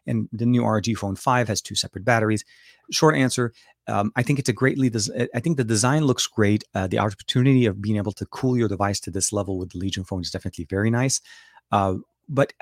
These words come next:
you know, I would, I would take his video as entertainment and,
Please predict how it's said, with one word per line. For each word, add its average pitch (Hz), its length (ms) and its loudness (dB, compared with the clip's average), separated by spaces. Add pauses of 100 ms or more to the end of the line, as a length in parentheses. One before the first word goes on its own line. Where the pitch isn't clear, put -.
(140)
you 160 120 2
know, 120 200 0
I 151 60 4
would, 165 140 2
I 170 60 4
would 180 100 2
take 202 140 2
his 165 120 4
video 160 220 6
as 123 140 2
entertainment 104 480 -2 (100)
and, 101 240 -4